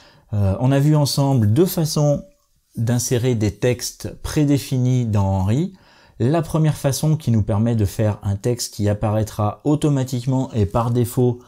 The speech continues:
dans chacun des documents qu'on crée, sachant qu'on peut l'affecter soit à un type de document en particulier, soit à tous les types de documents. Et la deuxième façon qu'on a vue, c'est la création d'un texte libre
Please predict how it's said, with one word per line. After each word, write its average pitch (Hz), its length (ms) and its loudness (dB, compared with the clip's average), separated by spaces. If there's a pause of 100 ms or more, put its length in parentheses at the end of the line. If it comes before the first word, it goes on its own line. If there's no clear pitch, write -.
(500)
dans 139 300 2
chacun 131 400 0
des 120 120 2
documents 107 440 2
qu'on 104 200 -2
crée, 202 480 -4
sachant 107 420 -6
qu'on 101 200 -4
peut 101 220 -2
l'affecter 98 580 -2
soit 98 420 -4
à 101 220 -14
un 147 180 -2
type 131 260 -4
de 113 120 2
document 107 400 -2
en 98 60 -2
particulier, 101 720 -4 (280)
soit 95 280 -2
à 82 80 -2
tous 165 240 -2
les 143 120 2
types 120 240 -2
de 101 100 0
documents. 98 520 -4 (440)
Et 104 100 -2
la 98 100 2
deuxième 143 360 2
façon 120 360 -2
qu'on 104 180 0
a 95 80 0
vue, 131 400 -2
c'est - 200 -4
la 104 120 2
création 123 600 -2
d'un 104 200 0
texte - 460 -4
libre 110 540 0